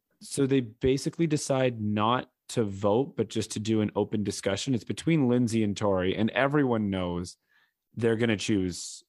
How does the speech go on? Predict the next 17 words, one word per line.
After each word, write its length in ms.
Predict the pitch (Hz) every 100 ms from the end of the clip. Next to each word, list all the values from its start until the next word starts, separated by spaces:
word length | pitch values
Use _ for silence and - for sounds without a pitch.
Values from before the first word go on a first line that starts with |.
| _
to 80 | -
vote 200 | 101 98
out 140 | 87 76
Tori. 420 | - 73 60 -
Like, 180 | - 92
that's, 460 | 107 98 - - - _ _ _ - 95 101
Jonathan 480 | 120 120 123 135
is 120 | 127 120
close 380 | 117 113 107
with, 180 | 113 104 - _ _ _ _ _ _ _ _ -
uh, 180 | 98
Lindsay. 600 | 95 101 98 87 90 95 - _ -
Marianne 400 | 113 117 127 127
is 100 | -
close 240 | 120 104
with 100 | 104
Lindsay. 540 | 101 90 85 87 92